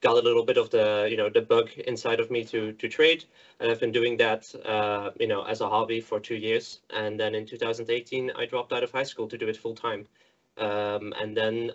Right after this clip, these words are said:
I, you know, four years later, I decided to start my own fund.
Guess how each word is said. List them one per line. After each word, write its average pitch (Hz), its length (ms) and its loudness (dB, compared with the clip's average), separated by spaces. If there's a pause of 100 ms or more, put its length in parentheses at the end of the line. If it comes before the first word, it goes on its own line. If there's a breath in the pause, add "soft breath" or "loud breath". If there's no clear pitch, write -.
I, 117 480 0 (240)
you 127 80 -8
know, 113 140 -4 (280)
four 123 220 0
years 127 280 0
later, 131 280 4
I 113 100 0
decided 117 400 -4
to - 80 -14
start 123 240 -2
my 120 140 0
own 120 100 -2
fund. 139 300 -6